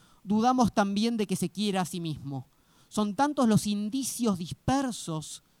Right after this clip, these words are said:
sobre un solo y mismo cuerpo que se podría continuar largamente sobre este registro. Seguramente nos engañemos sobre muchos puntos y tal vez sobre todos. Sin embargo, no podríamos equivocarnos del todo,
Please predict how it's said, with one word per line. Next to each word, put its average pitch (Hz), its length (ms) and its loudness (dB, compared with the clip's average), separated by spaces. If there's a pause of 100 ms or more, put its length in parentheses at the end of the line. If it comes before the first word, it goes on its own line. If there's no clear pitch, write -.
(400)
sobre 214 360 6
un 254 160 4
solo 254 400 4
y 196 60 2
mismo 202 360 0
cuerpo 185 680 2 (200)
que 196 100 0
se 202 100 2
podría 233 300 2
continuar 226 440 2
largamente 240 560 2
sobre 156 200 -2
este 170 140 -6
registro. 139 540 -6 (880)
Seguramente 247 540 2
nos 208 100 2
engañemos 208 500 2
sobre 185 200 2
muchos 202 260 0
puntos 233 440 0
y 185 60 -6
tal 185 140 2
vez 220 140 -4
sobre 190 220 -4
todos. 143 560 -2 (200)
Sin 277 280 2
embargo, 202 840 4 (220)
no 247 120 0
podríamos 269 640 0
equivocarnos 196 840 2
del 175 240 0
todo, 175 520 6